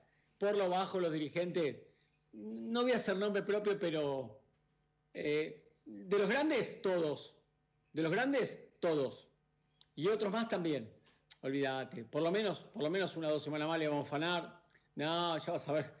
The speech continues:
cuando Argentina se plante, <laughs> nos plantamos nosotros y no se juega más. No,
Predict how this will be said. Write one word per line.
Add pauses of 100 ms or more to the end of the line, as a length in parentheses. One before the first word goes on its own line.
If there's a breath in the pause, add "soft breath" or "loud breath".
(180 loud breath)
cuando
Argentina
se
plante,
<laughs>
nos
plantamos
nosotros
y
no
se
juega
más. (440 loud breath)
No,